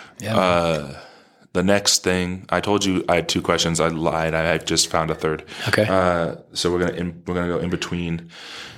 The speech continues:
Speaker 2: the two questions. The second one. So you had mentioned back a little while ago about how in becoming the man of the family, uh,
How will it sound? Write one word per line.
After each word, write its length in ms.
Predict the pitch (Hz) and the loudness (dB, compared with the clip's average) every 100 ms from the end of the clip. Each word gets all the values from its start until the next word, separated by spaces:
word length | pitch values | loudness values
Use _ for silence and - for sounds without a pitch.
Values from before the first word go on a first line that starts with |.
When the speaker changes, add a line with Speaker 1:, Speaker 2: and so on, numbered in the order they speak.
| - - | -20 -6
Speaker 2:
the 80 | 82 | 0
two 180 | - 82 | 2 2
questions. 500 | 82 82 80 78 - | 2 0 -2 -2 -2
The 120 | 82 | 0
second 360 | - 92 85 | 0 2 0
one. 260 | 85 82 82 - _ _ _ _ _ _ _ _ _ _ - | 0 0 -4 -10 _ _ _ _ _ _ _ _ _ _ -6
So 540 | - 95 87 87 87 - _ _ _ - | 2 4 4 0 -4 -16 _ _ _ -4
you 140 | 98 | 0
had 140 | 95 92 | 2 2
mentioned 680 | 98 117 - 101 98 95 92 _ _ - - _ _ 90 _ | 2 2 2 2 2 -2 -6 _ _ -20 -20 _ _ -20 _
back 500 | - 87 90 - - - - - - _ _ _ _ - | 2 4 2 0 -6 -8 -14 -20 -20 _ _ _ _ -8
a 60 | 87 | -4
little 160 | 82 | 0
while 260 | 82 82 80 | 2 2 2
ago 220 | 82 80 | 0 0
about 240 | 80 82 - | 0 0 0
how 440 | 82 82 82 82 - - - - _ _ _ _ - - _ - | 2 2 2 -2 -10 -20 -20 -20 _ _ _ _ -20 -20 _ -2
in 160 | - 92 | 4 4
becoming 480 | 87 85 98 92 90 | 4 2 2 4 4
the 80 | 87 | 4
man 260 | 82 82 | 4 4
of 60 | 80 | 2
the 80 | 78 | 0
family, 560 | 80 76 78 76 78 82 - - - | 0 -4 -4 -6 -8 -10 -18 -20 -10
uh, 500 | 85 82 82 80 80 | -6 -4 -4 -6 -10